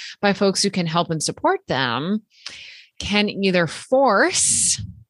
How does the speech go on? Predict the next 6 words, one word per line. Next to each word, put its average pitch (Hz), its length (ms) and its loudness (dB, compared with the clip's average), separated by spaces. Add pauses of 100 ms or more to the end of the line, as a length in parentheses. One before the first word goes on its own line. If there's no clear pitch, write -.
something, 185 880 -4 (520)
which 196 200 -2 (100)
absolutely 208 680 0
does 190 200 -4
not 147 340 -2 (100)
create 160 540 0